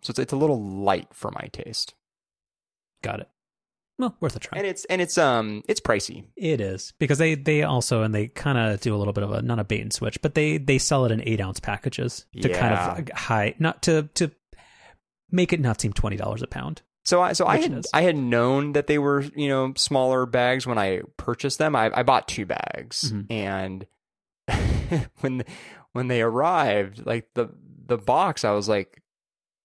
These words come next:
Speaker 1: "Wait, what? Um, are they really that small?" And you, you open it up, and, oh yeah,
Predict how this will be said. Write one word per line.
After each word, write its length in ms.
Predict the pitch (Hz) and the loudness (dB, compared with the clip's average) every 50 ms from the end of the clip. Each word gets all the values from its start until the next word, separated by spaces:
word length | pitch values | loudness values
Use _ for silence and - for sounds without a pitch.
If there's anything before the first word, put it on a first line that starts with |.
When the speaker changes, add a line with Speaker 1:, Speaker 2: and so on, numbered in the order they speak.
| _ _ _ _ - | _ _ _ _ -10
Speaker 1:
"Wait, 180 | 226 247 117 76 | -6 -6 -6 -4
what? 300 | 82 113 196 330 494 494 494 _ _ - - _ _ _ _ - - | -4 -4 -2 -2 -2 -4 -4 _ _ -20 -20 _ _ _ _ -10 -6
Um, 580 | 120 113 107 101 95 92 90 92 92 90 107 _ _ _ _ _ - | -2 0 0 0 0 0 -2 -4 -8 -14 -16 _ _ _ _ _ -4
are 120 | 117 113 110 | -2 0 0
they 100 | 117 123 | 0 0
really 280 | 110 123 151 208 208 139 | 0 0 0 2 0 0
that 300 | 98 98 92 135 156 - | 0 0 0 0 0 -4
small?" 520 | - - 95 92 107 131 170 220 226 _ _ | -6 -4 -4 -2 0 0 -2 -2 -6 _ _
And 160 | - 101 95 92 | -8 -6 -4 -4
you, 80 | 95 | -4
you 140 | 95 90 90 | -4 -4 -2
open 240 | 98 98 - - 95 | -2 -2 -2 -4 -4
it 60 | 92 98 | -4 -4
up, 160 | 117 135 - | -4 -4 -4
and, 280 | 123 110 110 117 120 135 | -6 -8 -8 -10 -10 -8
oh 120 | 165 196 | -8 -6
yeah, 180 | 202 220 254 | -6 -8 -8